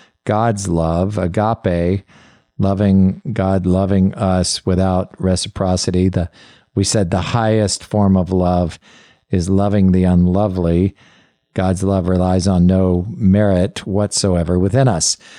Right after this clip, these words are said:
Well, these attributes of God, and we're gonna, we're gonna talk about some more, uh, uh, in an upcoming episode, we're gonna talk about his power. In fact, that's gonna be next week, the power of God. And, and then we'll, we'll do some economic updates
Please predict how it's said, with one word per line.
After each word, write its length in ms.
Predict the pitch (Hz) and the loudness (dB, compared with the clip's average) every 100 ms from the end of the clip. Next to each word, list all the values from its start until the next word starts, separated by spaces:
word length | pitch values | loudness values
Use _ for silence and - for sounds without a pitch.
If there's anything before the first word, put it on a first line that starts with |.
| - - _ _ _ | -20 -20 _ _ _
Well, 460 | 160 165 156 - _ - | 0 2 0 -6 _ -6
these 460 | 147 175 214 202 - | 0 2 2 2 0
attributes 800 | 113 131 131 120 95 92 92 - | -2 -2 0 -2 2 2 2 0
of 180 | 101 85 | -2 -2
God, 380 | 101 92 90 90 | -2 0 2 2
and 200 | 98 92 | 4 4
we're 120 | 110 | 2
gonna, 280 | 117 95 92 - | 2 0 -2 -2
we're 140 | 98 | 0
gonna 160 | 95 92 | 0 0
talk 240 | 107 101 | -2 0
about 160 | 98 - | -2 0
some 160 | 101 | 2
more, 480 | 98 92 95 92 92 | 2 2 2 0 0
uh, 160 | 85 98 | 0 -2
uh, 140 | 104 107 | -2 0
in 140 | 92 | 2
an 80 | 92 | 2
upcoming 440 | 101 - 101 95 | 0 -2 0 2
episode, 440 | 92 85 - 92 87 | 0 -2 -2 0 0
we're 100 | 85 | 2
gonna 160 | 87 | 0
talk 220 | 80 90 | 0 -2
about 160 | 82 85 | -2 -2
his 180 | 87 78 | -2 -4
power. 560 | - 127 113 98 87 | -6 -2 -2 0 0
In 140 | 92 82 | 0 0
fact, 220 | 90 - | -4 -4
that's 160 | 87 - | -4 -2
gonna 160 | 85 | -2
be 100 | 87 | 2
next 340 | 98 104 - - | 2 0 -2 -2
week, 340 | 87 90 - - - - _ | 0 -2 -6 -20 -20 -20 _
the 80 | - | -8
power 640 | - - 117 113 104 90 - | -6 -2 0 0 0 -2 -4
of 200 | 92 92 | -4 -4
God. 460 | 90 80 80 90 107 _ - - - _ _ | -2 -2 0 0 -2 _ -20 -20 -20 _ _
And, 380 | 113 117 113 104 _ _ _ _ | 0 2 0 -2 _ _ _ _
and 140 | 123 117 | 0 2
then 180 | 139 135 | 4 2
we'll, 220 | 143 147 | 2 2
we'll 140 | 143 139 | 2 2
do 200 | 151 156 | 4 2
some 320 | - 123 113 | 2 2 2
economic 640 | 123 113 113 110 113 110 - | 0 0 2 2 2 0 -2
updates 640 | 107 - 107 101 98 - | -4 -2 0 0 0 -4